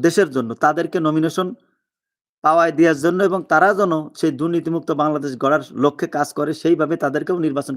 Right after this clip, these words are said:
করা উচিত। এখানে ওই গণহারে যারা ভোট পাবে না তাদেরকে টাকার বিনিময়ে নমিনেশন দিলে মানুষ কিন্তু ভোট দেবে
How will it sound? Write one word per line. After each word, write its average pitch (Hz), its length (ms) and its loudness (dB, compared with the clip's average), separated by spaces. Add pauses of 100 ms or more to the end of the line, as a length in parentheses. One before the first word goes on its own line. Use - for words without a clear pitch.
করা 127 220 2
উচিত। - 160 -18 (340)
এখানে 165 280 0
ওই 160 140 -2
গণহারে 156 420 2 (600)
যারা 147 200 4 (420)
ভোট 165 140 2 (100)
পাবে 151 260 2
না 123 60 2 (120)
তাদেরকে 139 320 0 (120)
টাকার 147 280 -2
বিনিময়ে 147 380 0
নমিনেশন 139 400 -2 (120)
দিলে 127 180 2 (340)
মানুষ 156 240 2
কিন্তু 156 240 -4
ভোট 139 200 0
দেবে 113 160 -2